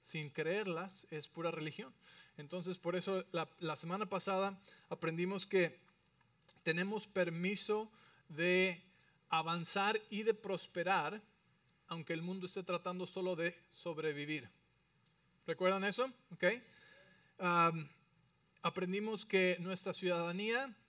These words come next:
no es de aquí, sino es de las, de los cielos, ¿verdad? Y somos embajadores de esta tierra, ¿verdad? Y, y que por eso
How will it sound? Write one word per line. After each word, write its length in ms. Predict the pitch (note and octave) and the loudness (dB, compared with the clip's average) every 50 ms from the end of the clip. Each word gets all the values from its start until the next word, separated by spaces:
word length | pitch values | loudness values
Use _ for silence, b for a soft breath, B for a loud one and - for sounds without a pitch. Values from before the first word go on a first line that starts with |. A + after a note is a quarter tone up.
| _ _ _ _ _ _ _ _ | _ _ _ _ _ _ _ _
no 160 | - E3 E3+ | -10 -4 -2
es 140 | F3+ F3+ D#3 | -2 -2 0
de 60 | F3 | -2
aquí, 380 | F3 - - F#3+ G#3 A3 A3 - - | -2 -2 -4 -8 -8 -8 -10 -14 -20
sino 240 | - - F3+ F3 F3+ | -10 -8 -6 -4 -2
es 120 | F3+ E3 | -4 -2
de 100 | D#3+ F3+ | -2 -2
las, 320 | E3+ E3 E3 D#3 - - - | -2 0 -2 -4 -6 -4 -4
de 100 | E3 E3 | -4 -2
los 160 | D#3+ E3 - | -2 -6 -8
cielos, 580 | - - G3 F#3 F#3+ G#3+ C4 C4+ - - - - _ | -8 -2 0 0 0 0 -4 -8 -12 -16 -18 -20 _
¿verdad? 280 | F3+ E3 D#3 F3 A#3+ C#4+ - B B B B B B B B B B | -10 -6 -6 -6 -6 -6 -10 B B B B B B B B B B
Y 80 | E3 C3 | -6 -4
somos 260 | F#3 F#3+ G3 F3+ F#3 | -4 -4 -2 -2 -2
embajadores 640 | F#3 F3+ F3+ D#3 D3 - F3 E3+ F3+ F#3 G3 F#3 - | -2 0 0 0 0 0 -2 0 0 0 0 -2 -4
de 80 | F#3+ | -8
esta 160 | F3 - F#3 | -10 -10 -12
tierra, 400 | E3+ - G3 F#3+ F#3 F#3 G#3+ C4+ C#4 - _ _ | -10 -4 -2 -2 -2 -2 -4 -10 -14 -20 _ _
¿verdad? 260 | F#3 E3+ F3 F#3+ B3+ D4 - B B B B B B B | -8 -6 -6 -6 -6 -8 -14 B B B B B B B
Y, 460 | - F#3+ G3 G3 G3 G3+ G3 G3 G3 - - - | -4 -2 0 2 2 2 0 0 -2 -6 -8 -10
y 60 | G3 | 0
que 140 | - G3 F3+ | 0 0 0
por 260 | - - F#3+ F#3 G3 | 0 -2 0 2 4
eso 500 | A3+ B3+ C4 - - A#3 G#3 G#3+ A#3+ | 6 4 4 4 2 0 0 0 -2